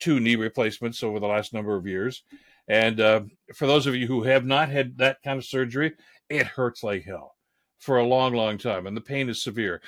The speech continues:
And while you're in the hospital, like, uh, this happens with a lot of surgeries, I guess, of ma-, that major, you know, they give you the, the pump, right? The morphine drip that they call it, and you got the little tube right here, and the thing going down. You got a little button.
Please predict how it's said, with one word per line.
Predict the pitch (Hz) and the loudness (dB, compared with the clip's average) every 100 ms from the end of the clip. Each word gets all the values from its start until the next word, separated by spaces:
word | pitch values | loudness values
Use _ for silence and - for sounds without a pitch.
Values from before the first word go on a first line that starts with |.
| - | -4
And | 131 | 4
while | 160 190 | 8 12
you're | 180 | 12
in | |
the | 151 131 | 10 8
hospital, | 170 208 - 98 104 | 6 4 2 0 0
like, | 123 | 0
uh, | 131 | -2
this | 143 160 | -2 -2
happens | 143 127 117 | 0 0 -2
with | 98 | -6
a | 104 | -2
lot | 117 | 0
of | 120 | 0
surgeries, | - 104 90 92 | -2 -6 -8 -8
I | 95 | -6
guess, | 101 - - - _ | -8 -10 -16 -20 _
of | 104 98 | -8 -6
ma-, | 107 - | -8 -6
that | 117 107 | -6 0
major, | 107 98 92 _ _ - | 0 0 -6 _ _ -8
you | 151 | 0
know, | 147 | 2
they | 143 143 | 2 2
give | 165 151 | 2 4
you | 147 | 4
the, | 131 131 | 4 2
the | 127 127 | 0 -8
pump, | - 202 127 104 | -2 0 0 2
right? | 117 165 _ _ _ | 2 0 _ _ _
The | 143 131 | -4 2
morphine | 147 147 156 147 117 | 4 4 2 0 0
drip | 127 175 _ - | 2 2 _ -16
that | 135 | -4
they | 135 | -4
call | 127 139 170 | 0 2 2
it, | - _ _ | -4 _ _
and | 120 | -4
you | 123 | 2
got | 143 139 | 4 6
the | |
little | 143 143 | 6 6
tube | - 156 147 | 6 4 6
right | 139 139 | 4 4
here, | 135 143 | 4 4
and | 156 | 4
the | 120 110 113 | 4 0 0
thing | 151 139 | -2 2
going | 139 127 | 2 2
down. | 127 151 | 0 0
You | 143 | 0
got | 214 | 2
a | |
little | 220 196 | 2 2
button. | 254 330 95 | 2 -2 -12